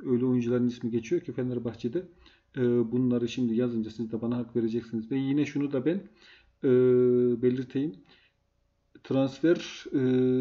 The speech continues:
olabilecek oyuncuları bu listede belirtmeyeceğim. Şu an bizim sözleşmeli oyuncumuz olan oyuncular arasında, e, satılabilecek oyuncuları belirtmeyeceğim. Kendi açımdan da bunun bir değerlendirmesini yapacağım.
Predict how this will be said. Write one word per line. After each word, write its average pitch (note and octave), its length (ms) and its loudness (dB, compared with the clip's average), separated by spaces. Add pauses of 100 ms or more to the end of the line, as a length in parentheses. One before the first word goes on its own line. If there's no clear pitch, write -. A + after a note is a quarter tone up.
(200)
olabilecek C3 540 -2
oyuncuları C#3 500 0
bu C#3 200 -4
listede B2+ 380 -4
belirtmeyeceğim. B2 540 0
Şu A#2+ 160 -2
an A2+ 160 0
bizim A2+ 480 -4
sözleşmeli A2+ 760 -4
oyuncumuz A#2 600 -2
olan A#2 400 -2
oyuncular A2+ 440 -2
arasında, A2+ 540 -4 (760)
e, A2+ 180 0
satılabilecek A#2 680 -2
oyuncuları A#2+ 480 0
belirtmeyeceğim. A2 600 -2
Kendi A2+ 300 -2
açımdan A2 380 -2
da A2 100 -2
bunun A2+ 160 0
bir A2 100 -2
değerlendirmesini A2+ 640 -2
yapacağım. A2+ 340 -6